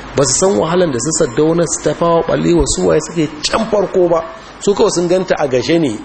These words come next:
aka ba su 'yan wuƙaƙe a hannu. Sai me? Ana nan ko za a nemi wajen ba ne,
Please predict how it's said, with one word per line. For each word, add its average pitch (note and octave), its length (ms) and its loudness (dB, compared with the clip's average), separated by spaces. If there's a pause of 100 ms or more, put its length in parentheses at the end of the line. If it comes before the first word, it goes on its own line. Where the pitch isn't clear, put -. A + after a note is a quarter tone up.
aka - 160 -2
ba C#3+ 160 2
su A2+ 120 -10
'yan C#3 100 2
wuƙaƙe C#3+ 400 0
a B2 80 2
hannu. G#2 340 -6 (540)
Sai F3+ 200 4
me? D#3+ 120 2 (2250)
Ana D3 160 2
nan E3 160 2
ko D3 160 0
za C3 140 4
a C3 60 -2
nemi A2 240 0
wajen B2 280 0
ba A#2 160 0
ne, F#2 160 -12